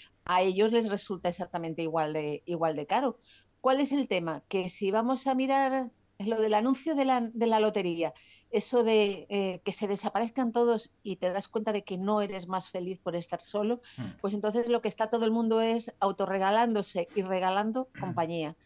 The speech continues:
Speaker 2: Claro.
Speaker 1: Es decir, salimos juntos, nos tomamos un refresco, nos tomamos un picoteo y compartimos. Y ese compartir es una parte del, del regalo.
Speaker 2: Hmm.
Speaker 1: Dios mío, cómo me ha quedado de pijo.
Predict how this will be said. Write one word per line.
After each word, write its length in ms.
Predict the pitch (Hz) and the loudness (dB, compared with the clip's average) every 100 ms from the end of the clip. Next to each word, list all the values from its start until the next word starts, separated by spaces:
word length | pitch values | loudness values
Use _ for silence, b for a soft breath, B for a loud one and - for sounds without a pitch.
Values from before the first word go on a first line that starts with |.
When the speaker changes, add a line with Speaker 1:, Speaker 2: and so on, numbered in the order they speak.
| _ _ | _ _
Speaker 2:
Claro. 160 | - 170 | -4 -2
Speaker 1:
Es 60 | 180 | -2
decir, 200 | 175 151 | -4 -6
salimos 460 | - 180 202 214 180 | -4 -2 0 0 -2
juntos, 500 | 269 269 254 262 247 | -2 0 2 0 0
nos 260 | 214 - | -2 -6
tomamos 440 | 190 190 202 190 220 | -6 -4 -4 -4 -2
un 380 | 202 202 202 | -2 -2 -4
refresco, 680 | 190 202 220 233 233 - 254 | -4 -4 -2 -2 -4 -2 0
nos 180 | 233 - | 0 -4
tomamos 380 | 190 190 196 202 | -6 -4 -6 -8
un 80 | 196 | -8
picoteo 560 | 196 208 214 247 277 B B B B - | -4 -2 2 2 2 B B B B -4
y 140 | 226 | -2
compartimos. 1040 | - 214 - 196 185 - 220 185 175 - - | 0 0 2 0 -2 -2 0 0 -4 -10 -12
Y 140 | 202 208 | 0 0
ese 180 | 214 233 | 0 -2
compartir 640 | 233 233 220 240 254 262 - - | 0 0 0 0 0 0 -6 -14
es 180 | - | -6
una 160 | 220 214 | -4 0
parte 380 | 208 196 - 214 | -2 -2 -4 -2
del, 380 | 202 190 175 - | 0 -2 -6 -6
del 220 | 180 185 | -2 -2
regalo. 540 | 175 170 165 170 160 - B B | 0 0 2 0 -2 -8 B B
Speaker 2:
Hmm. 60 | 95 B _ _ | -18 B _ _
Speaker 1:
Dios 220 | 208 202 190 | 0 0 0
mío, 200 | 233 240 | -2 0
cómo 160 | 214 | -2
me 100 | 214 | 0
ha 40 | 214 | 0
quedado 340 | 220 220 233 | 2 2 2
de 80 | 233 | 0
pijo. 380 | 247 - - | -2 -4 -8